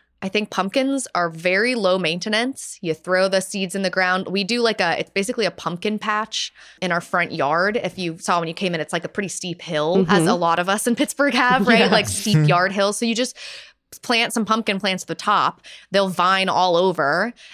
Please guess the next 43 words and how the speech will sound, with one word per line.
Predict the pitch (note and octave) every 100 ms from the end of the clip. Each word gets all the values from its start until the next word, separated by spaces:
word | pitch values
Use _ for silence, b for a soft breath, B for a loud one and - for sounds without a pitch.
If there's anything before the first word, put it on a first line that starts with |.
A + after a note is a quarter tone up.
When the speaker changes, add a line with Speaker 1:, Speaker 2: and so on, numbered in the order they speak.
| B
Speaker 1:
And | F#3+
then | F#3+ F#3
you | F3+
just | F3 F3+ D3+ D3+
wait | G3+ E3 E3+
basically | - E3+ E3+ F#3 F#3
until | E3+ E3+ G#3 E3+ E3
the | D#3+
frost | - F#3+ F#3 G3 -
comes | D#3 C#3 D#3+ E3
and | D#3+
go | D#3+
find | E3 F3 E3+
all | E3+
your | E3+ D3
pumpkins. | - G#3 F#3 D3+ E3 G3+ - -
And | E3 E3 E3 -
it's | - F3 -
awesome. | C3 D#3+ - D3+ D#3
Like, | E3 D#3+ -
great | - F#3 C#3+
thing | F#3+
to | E3+
do | E3
with | D3+ -
kids. | F3+ D3+ -
So | E3+
that | G#3+
would | G3
be | F3+ E3
my, | E3 D#3+ D#3 D#3+ -
my | F3+ E3
number | C#3+ D3+ D3
one. | C#3+ D#3 E3 -
Speaker 3:
And | C3
when | C#3
we | D3+
say | D3 G#2+
pumpkins, | - A2 - F#2+ F#2
that's, | F#2+ F#2+ - - -
like, | G#2 F#2 F#2+
winter | A#2+ - G2+
squash | - - F#2 F2+ F#2 - -